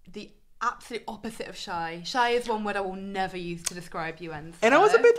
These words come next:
Speaker 2: like, offended. <laughs> Not because nothing about being shy, because, like, "Bitch, you're forcing me to this date. I'm trying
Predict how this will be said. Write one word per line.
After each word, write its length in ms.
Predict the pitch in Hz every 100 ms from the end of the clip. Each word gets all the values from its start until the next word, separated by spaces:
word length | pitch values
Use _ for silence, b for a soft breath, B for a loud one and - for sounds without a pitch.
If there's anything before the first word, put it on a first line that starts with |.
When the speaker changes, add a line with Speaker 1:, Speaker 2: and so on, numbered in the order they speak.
| 453
Speaker 2:
like, 120 | 415 -
offended. 640 | 320 - 427 220 160 156 -
<laughs> 100 | 233
Not 120 | 330
because 280 | 381 359 339
nothing 320 | 359 370 339
about 240 | 302 294 285
being 240 | 302 302
shy, 240 | 285 302 262
because, 240 | 254 277
like, 240 | 320 311
"Bitch, 220 | 381 381 285
you're 100 | 285
forcing 360 | 330 349 330
me 100 | 294
to 100 | 277
this 180 | 247 233
date. 340 | 185 196 131 143
I'm 220 | 220 233
trying 680 | - 285 262 302 320 330 320